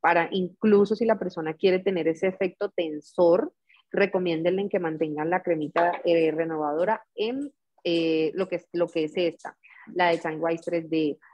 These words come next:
la gel refrescante de párpados y los parches de hidrogel, recomiéndense los que los tengan en la nevera. ¿Listo? Y así va a tener un efecto tensor. Y las que vienen en clima caliente, con más razón todavía, recomiéndenles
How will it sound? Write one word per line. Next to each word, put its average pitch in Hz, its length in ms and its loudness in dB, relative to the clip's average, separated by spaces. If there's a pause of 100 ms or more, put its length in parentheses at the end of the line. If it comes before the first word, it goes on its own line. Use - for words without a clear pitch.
(120)
la 170 200 2
gel 175 220 -2
refrescante 170 600 -2
de 180 120 4
párpados 165 680 -2
y 202 120 -2
los 185 180 0
parches 165 300 -4
de 190 80 0
hidrogel, 190 480 0
recomiéndense 180 720 -4
los 202 160 -4
que 180 100 -2
los 156 160 -4
tengan 196 300 -4
en 190 60 -6
la 165 80 -6
nevera. 131 260 -6 (1040)
¿Listo? 262 500 4 (160)
Y 190 120 4
así 175 460 2
va 180 80 6
a 170 60 0
tener 185 340 0
un 185 120 -2
efecto 180 400 -4
tensor. 170 440 -4 (120)
Y 202 140 2
las 196 180 0
que 196 80 2
vienen 196 320 4
en 254 120 -2 (320)
clima 208 400 2
caliente, 214 480 2 (100)
con 180 140 0
más 160 160 2
razón 196 320 -4
todavía, 214 480 0
recomiéndenles 202 1080 -2